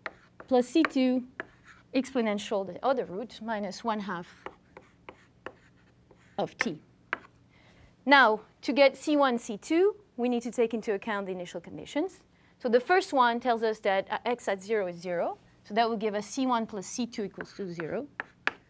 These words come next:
So basically, C two equal minus C one. And the second initial condition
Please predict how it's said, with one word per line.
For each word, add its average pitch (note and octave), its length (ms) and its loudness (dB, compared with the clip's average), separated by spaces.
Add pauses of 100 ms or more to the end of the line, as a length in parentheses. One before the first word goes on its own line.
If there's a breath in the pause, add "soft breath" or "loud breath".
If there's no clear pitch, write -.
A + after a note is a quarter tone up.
(120)
So - 100 -8
basically, G3 520 -2
C F#3 180 -10
two F3+ 160 -6
equal F3+ 220 -6
minus E3 520 -10 (160)
C - 220 -12
one. G#3+ 340 -4 (1040 loud breath)
And G#3+ 160 -4
the G#3+ 60 2
second E4+ 380 4
initial A#3 360 0
condition A3 540 -4